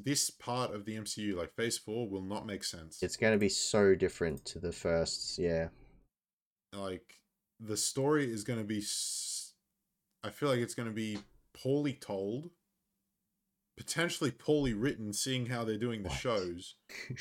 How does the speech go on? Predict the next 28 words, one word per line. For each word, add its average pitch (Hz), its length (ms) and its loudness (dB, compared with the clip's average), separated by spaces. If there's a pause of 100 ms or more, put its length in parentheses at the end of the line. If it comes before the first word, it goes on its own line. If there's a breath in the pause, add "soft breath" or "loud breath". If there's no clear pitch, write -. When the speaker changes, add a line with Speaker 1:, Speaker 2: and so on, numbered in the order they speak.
Speaker 2:
<laughs> - 500 -6
What? - 360 -4 (1900 loud breath)
The, 113 180 4
yeah, 87 640 6
the 143 120 2
show - 180 6
Speaker 1:
Like, 214 100 10
Speaker 2:
is 202 80 2
Speaker 1:
for 208 140 8
longevity, 165 800 6
you 104 220 0
know 156 160 2
what 160 120 4
I 143 80 4
mean? 175 200 0
Like, 117 340 0
Speaker 2:
Yeah, 101 240 8
yeah, - 240 0
yeah. - 200 -10 (120)
Speaker 1:
they're 156 160 8
not, 156 280 2 (320)
they're 147 260 2
clearly 185 420 4
not 131 200 2
doing 139 200 2
a 120 60 2
ten-year 135 360 0
plan. 101 580 -4